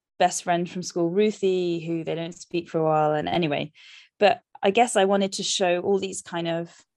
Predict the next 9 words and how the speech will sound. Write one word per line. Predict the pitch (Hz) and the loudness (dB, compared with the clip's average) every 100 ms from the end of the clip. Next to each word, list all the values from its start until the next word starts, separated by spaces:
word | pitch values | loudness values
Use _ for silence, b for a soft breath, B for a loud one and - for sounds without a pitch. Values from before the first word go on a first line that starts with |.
| _ _ _ - | _ _ _ 0
alternative | 202 214 185 190 190 175 - - _ _ _ _ | 2 4 4 2 2 0 -2 -16 _ _ _ _
families, | _ 196 185 170 185 185 | _ 2 2 2 -4 -2
like | 175 - | -2 -4
you | 185 | -8
said, | - 170 165 | 0 0 2
like, | 175 | -2
these | 180 175 | -6 -8
alternative | 170 180 170 170 170 165 | -8 -4 -2 -2 -4 -2
ways | 170 160 160 156 | 2 2 2 -4